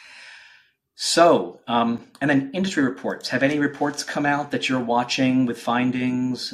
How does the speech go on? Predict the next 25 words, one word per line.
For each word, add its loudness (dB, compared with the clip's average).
Um, -2
I -2
usually 0
like -2
to -6
look -4
at -4
Rock 0
Health -2
reports, -2
and -4
there -4
haven't -4
been -4
any -4
of -10
those -6
recently, -8
um, -6
at -8
least -10
in -6
the -6
last -8
week. -10